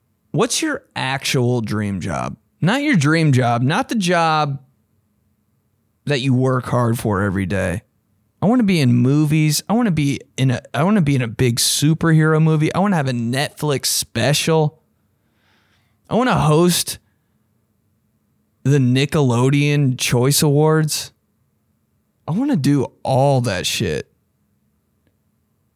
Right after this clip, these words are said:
So bad. I wanna have the number one podcast, number one comedy podcast. I wanna be in the W W E a little bit.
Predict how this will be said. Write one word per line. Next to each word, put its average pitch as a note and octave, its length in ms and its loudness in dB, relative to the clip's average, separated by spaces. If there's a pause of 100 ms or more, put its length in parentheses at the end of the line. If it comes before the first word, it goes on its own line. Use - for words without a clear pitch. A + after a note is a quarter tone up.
(840)
So E3 300 0
bad. G#2+ 340 -2
I - 60 -6
wanna A#3 160 0
have G#3+ 80 0
the C#3+ 100 2
number B2+ 280 2
one A2 260 -2
podcast, B2+ 560 -2
number F#3+ 240 0
one F3 140 0
comedy A#2+ 560 -2
podcast. F#2+ 680 -8 (300)
I - 40 -6
wanna B3 140 2
be G#3 160 2
in G#3 80 2
the F3 80 4
W D3 480 4
W D#3+ 420 4
E E3 280 2
a D3+ 80 2
little F2 220 -4
bit. D#2 360 -8